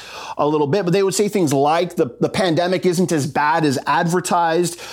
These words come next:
uh, and therefore, you know, the church should go ahead and meet. They would say, like, the lockdowns are really bad for mental health, for society, for the economy, all those things.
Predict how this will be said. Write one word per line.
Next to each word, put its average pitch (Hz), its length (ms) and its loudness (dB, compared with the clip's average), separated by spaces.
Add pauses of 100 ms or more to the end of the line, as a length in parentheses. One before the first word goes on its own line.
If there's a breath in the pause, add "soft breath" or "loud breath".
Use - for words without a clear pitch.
(140 loud breath)
uh, 143 200 0
and 147 120 2
therefore, 160 520 2
you 151 80 0
know, 143 100 2
the 143 100 0
church 147 320 0
should 127 280 0
go 156 240 2
ahead 151 340 2
and 131 180 2
meet. 180 140 2
They 170 120 0
would 160 120 0
say, 170 160 -2
like, 143 160 -2
the 143 100 -2
lockdowns 165 640 0
are 135 80 0
really 139 240 0
bad 165 300 0
for 160 120 -6
mental 127 260 -2
health, 190 320 -2
for 135 140 -6
society, 175 560 -2
for 147 140 -6
the 117 100 -2
economy, 175 400 0
all 143 140 2
those 127 220 -2
things. 190 300 0